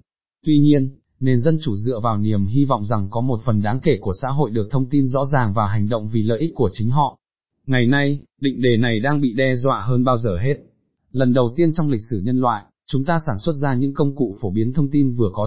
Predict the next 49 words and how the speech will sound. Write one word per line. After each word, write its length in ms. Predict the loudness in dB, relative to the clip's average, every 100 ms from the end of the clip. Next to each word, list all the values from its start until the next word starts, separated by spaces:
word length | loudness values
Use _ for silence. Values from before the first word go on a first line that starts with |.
| -2
sức 80 | -2
mạnh 200 | -2 -4
phổ 100 | -6
biến 220 | -2 -2
thông 180 | 0 0
tin 200 | 2 0
của 120 | 0
bộ 180 | -2 -2
máy 200 | -2 -4 0
tuyên 120 | 0
truyền 240 | 2 0 0
có 120 | -2 0
tính 140 | 0 0
phản 180 | 0
địa 160 | -2 -2
đàng 200 | -2 0
nhất 140 | -2 -2
và 160 | -2 -2
những 200 | 0 -2
đặc 120 | -2
điểm 220 | 0 -2 -2
của 140 | -6
quá 200 | -4 -4
trình 240 | 0 -2 -2
cá 140 | -2
nhân 180 | 0 0
hóa 220 | 0 0
tinh 160 | 0 2
vi 200 | 2 2 2
từng 160 | 2
người 160 | 2 0
một, 240 | 0 -2 -6 _ -2
trong 200 | -2 0
tất 80 | -4
cả 140 | -4 -4
mọi 180 | -4 -4
tình 160 | -4 0
huống 200 | 0 2
dù 240 | 2 2
tốt 140 | 0 0
hay 160 | 0 -2 0
xấu. 300 | -2 -2 -6 -10 _ _ _ _ -2
Phần 120 | 0
lớn 240 | 2 2
những 160 | 0 0
công 220 | -2 0
cụ 160 | -2 -2
kỹ 100 | -4
thuật 160 | -2